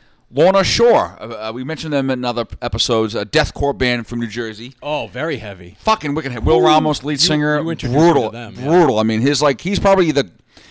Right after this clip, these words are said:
Speaker 1: the top number, in my opinion, the number one growlist vocalist in the game
Speaker 2: Yeah,
Speaker 1: today.
Speaker 2: I would think so,
Speaker 1: The guy
Speaker 2: yeah.
Speaker 1: is a fucking demon, man.
Speaker 2: Yeah.
Speaker 1: Uh, they just, uh, b-, dropped a new, uh, single on Friday the thirteenth,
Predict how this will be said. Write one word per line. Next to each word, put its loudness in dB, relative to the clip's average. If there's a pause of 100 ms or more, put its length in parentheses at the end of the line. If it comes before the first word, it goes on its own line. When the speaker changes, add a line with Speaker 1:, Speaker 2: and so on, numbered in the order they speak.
(280)
Speaker 1:
the 0 (300)
top 0
number, 0
in -2
my 4
opinion, 0
the -4
number -2
one 2
growlist 0
vocalist -2 (260)
in -10
the -10
game -8
Speaker 2:
Yeah, -4
Speaker 1:
today. 0
Speaker 2:
I -2
would -10
think -16
so, -12
Speaker 1:
The -8
guy 0
Speaker 2:
yeah. 0
Speaker 1:
is -2
a -10
fucking -8
demon, -8
man. -14 (380)
Speaker 2:
Yeah. -12
Speaker 1:
Uh, -4
they -6
just, -8
uh, -4
b-, -18 (160)
dropped -6
a -10
new, -2
uh, 0
single -4
on -10
Friday 0
the -14
thirteenth, -6